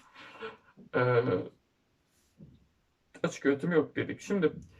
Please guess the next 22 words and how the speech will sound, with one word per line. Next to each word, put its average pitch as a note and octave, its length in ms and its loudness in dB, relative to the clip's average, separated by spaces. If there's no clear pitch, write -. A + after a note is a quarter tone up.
D D#3+ 120 6
G G3 200 2
S G#3+ 380 4
dediğimiz F3 380 -2
şey E3 340 -4
de A2+ 180 -2
iki D#3+ 260 -4
yıllık E3 420 2
eğitim D3+ 460 0
gören C3 320 2
herhangi D#3 360 4
bir B2+ 120 -4
bölüm, A2+ 220 -4
sadece D3+ 280 2
bu C#3 100 -4
bölüm C#3 220 0
için C#3 200 -6
konuşmayalım. - 680 -6
İki - 220 -6
yıllık D3 260 -2
eğitim D3 380 -2
gören, A#2+ 280 -4